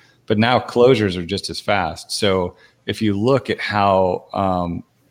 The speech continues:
map two is im-, implemented,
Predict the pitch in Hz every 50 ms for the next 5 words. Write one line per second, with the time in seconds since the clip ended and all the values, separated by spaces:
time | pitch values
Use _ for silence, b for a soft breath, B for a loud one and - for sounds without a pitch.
0 | _ _ _ _ _ - 107 110 104 - - - - _ _ _ _ - - 135
1 | 147 131 107 95 90 98 107 85 - - 131 156 160 - - - 151 185 180 -
2 | 98 90 82 80 82 85 85 85